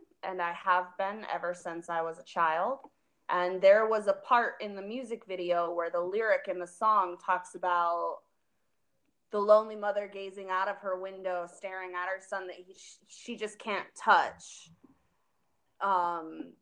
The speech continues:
and it turns out that the son has been attracted to a woman who then ends up getting the, and there's a scene in the music video where it shows the mother, and I just felt like, I think that's one of the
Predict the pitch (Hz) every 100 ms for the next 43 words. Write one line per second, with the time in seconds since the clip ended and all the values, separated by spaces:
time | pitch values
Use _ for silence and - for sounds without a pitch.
0 | - 233 - _ _ _ _ 247 233 226
1 | 233 214 208 - 220 214 202 196 202 190
2 | 190 196 190 185 190 180 180 196 185 185
3 | 175 175 170 180 180 - - - _ _
4 | _ _ _ _ _ _ - 175 151 151
5 | - _ _ - 180 170 170 165 180 180
6 | 180 185 - 277 254 208 190 - 190 185
7 | 214 214 202 190 180 175 175 175 - -
8 | 196 190 175 180 190 190 190 208 214 240
9 | - 220 226 247 - - 240 254 - 240
10 | - 605 554 539